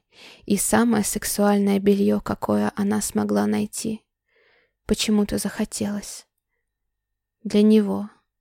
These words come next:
Глупо. Лучше бы запасные джинсы положила. Аля выдохнула и потянула на себя решетчатую дверь.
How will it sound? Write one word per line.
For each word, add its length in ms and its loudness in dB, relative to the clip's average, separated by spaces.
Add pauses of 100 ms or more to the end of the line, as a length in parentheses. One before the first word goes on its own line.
(560)
Глупо. 520 4 (680)
Лучше 320 4
бы 140 2
запасные 580 2
джинсы 400 2
положила. 680 -2 (920)
Аля 300 8
выдохнула 720 4
и 200 0
потянула 680 2
на 120 0
себя 440 0
решетчатую 800 -2
дверь. 420 -4